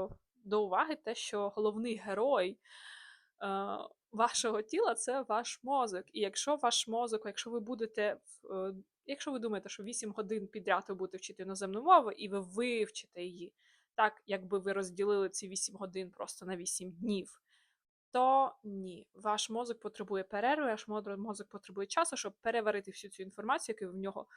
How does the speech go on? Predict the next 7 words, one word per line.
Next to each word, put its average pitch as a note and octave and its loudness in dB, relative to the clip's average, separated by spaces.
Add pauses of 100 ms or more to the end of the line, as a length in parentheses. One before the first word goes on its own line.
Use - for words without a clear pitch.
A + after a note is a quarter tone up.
(1200)
поклали. F#3+ -2 (220)
І B3+ -4
ваш G#3+ 0
мозок A#3+ -4
потребує G#3 0
часу G#3 -4
взагалі, G3+ -4